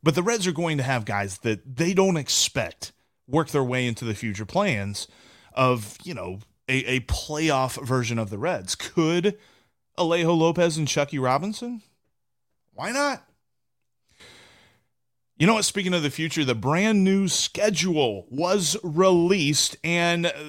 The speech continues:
Major League Baseball changed some things up. Now the Reds will play everyone. We'll break it down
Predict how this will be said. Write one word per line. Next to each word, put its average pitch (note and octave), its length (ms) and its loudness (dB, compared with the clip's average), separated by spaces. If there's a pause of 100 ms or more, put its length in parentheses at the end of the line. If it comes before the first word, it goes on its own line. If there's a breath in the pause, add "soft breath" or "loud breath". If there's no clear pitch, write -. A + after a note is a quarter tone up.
Major A3 320 0
League B3 160 -4
Baseball G#3 380 -2
changed G3+ 480 0
some G3+ 180 2
things C3+ 560 -2
up. - 260 -4 (600)
Now F#3 340 2
the A#3 180 4
Reds A2+ 640 0 (140)
will C#3 180 -4
play A2 680 -2 (500)
everyone. A2+ 1040 -2 (1120)
We'll C3+ 180 4
break A#2+ 260 0
it G2+ 120 -6
down G2+ 300 -6